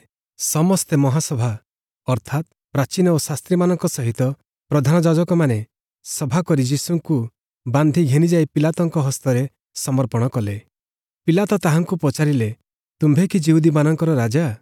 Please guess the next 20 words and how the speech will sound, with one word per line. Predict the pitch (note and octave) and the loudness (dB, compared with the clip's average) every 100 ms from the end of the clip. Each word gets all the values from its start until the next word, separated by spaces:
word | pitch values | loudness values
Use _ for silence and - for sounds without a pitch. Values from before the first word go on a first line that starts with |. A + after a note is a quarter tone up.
| _ _ _ | _ _ _
ସେ | - D#3+ | -6 -4
ତାହାଙ୍କୁ | - D#3 F3+ F#3 | 0 0 0 0
ଉତ୍ତର | D#3+ - E3 | -2 0 0
ଦେଲେ, | C3+ A2+ B2+ D3 _ _ - | 2 0 -2 -4 _ _ -6
"ଆପଣ | B2 C3 D3+ | -2 0 0
କହୁଅଛନ୍ତି।" | E3 C3+ C3 - A#2 G#2+ G#2 - _ _ _ _ _ E3+ | 0 0 -2 -4 -6 -6 -10 -14 _ _ _ _ _ -2
ଆଉ | G3+ C3+ C#3+ - _ _ | 2 2 -2 -8 _ _
ପ୍ରଧାନ | D3 C#3 F3 | -2 2 2
ଯାଜକମାନେ | E3+ E3+ F#3 F3+ C3+ A#2+ C3+ _ _ - | 2 2 2 2 2 0 -4 _ _ -10
ଯୀଶୁଙ୍କ | A#2+ D#3+ - G3+ G3 | -4 -2 0 0 0
ବିରୁଦ୍ଧରେ | D#3 F3 D#3 E3+ D3 | 2 2 2 2 2
ଅନେକ | D3 C#3 F3+ F3+ | 2 2 2 0
ଅଭିଯୋଗ | E3 C#3+ D#3 D#3+ E3 | 0 0 0 0 0
କରିବାକୁ | C#3 C3 A#2 D3 | 0 0 0 -2
ଲାଗିଲେ। | C3 A2 G#2 G#2+ _ _ _ _ _ - | -2 -2 -4 -8 _ _ _ _ _ -10
ସେଥିରେ | C#3 - C#3+ | -8 -2 0
ପିଲାତ | C3+ C#3+ E3 D#3+ C3 A2 _ _ - | 2 2 2 0 -2 -4 _ _ 0
ପୁନର୍ବାର | D#3+ E3+ F#3+ F#3+ | 2 4 2 0
ତାହାଙ୍କୁ | F3 D3 D#3 F3+ | 0 0 0 -2
ପଚାରିଲେ, | D3+ C3 C3+ A#2 A2 C3+ | -4 -4 -2 -2 -2 -4